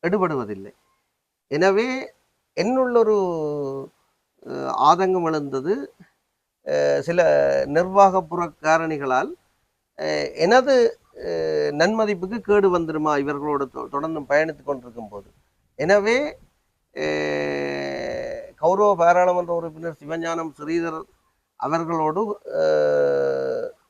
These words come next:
அஹ், கடந்த நடைபெறாமல் போன, அஹ், உள்ளூர் அதிகார சபைகள், அஹ்,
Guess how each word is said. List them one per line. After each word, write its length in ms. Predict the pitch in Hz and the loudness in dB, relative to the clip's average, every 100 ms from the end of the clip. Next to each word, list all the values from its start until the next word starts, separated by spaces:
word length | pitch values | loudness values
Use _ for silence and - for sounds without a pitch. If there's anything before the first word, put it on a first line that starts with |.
| _ _ _ | _ _ _
அஹ், 320 | 127 139 139 | -12 -8 -10
கடந்த 540 | - 147 175 180 170 175 170 160 143 139 135 _ _ _ | -4 -2 0 0 -2 -2 -2 -2 -2 -4 -6 _ _ _
நடைபெறாமல் 720 | 123 151 190 190 190 180 180 156 | -2 4 6 8 6 6 4 0
போன, 200 | 156 165 160 151 139 135 _ _ _ - | 0 4 6 6 4 0 _ _ _ -6
அஹ், 140 | 131 | -4
உள்ளூர் 360 | 139 170 185 180 | -2 0 2 4
அதிகார 440 | 160 160 165 160 | 2 2 0 0
சபைகள், 440 | 151 156 156 156 143 | -2 -4 -4 -4 -6
அஹ், 640 | 127 139 135 135 131 131 | -6 -6 -6 -6 -8 -10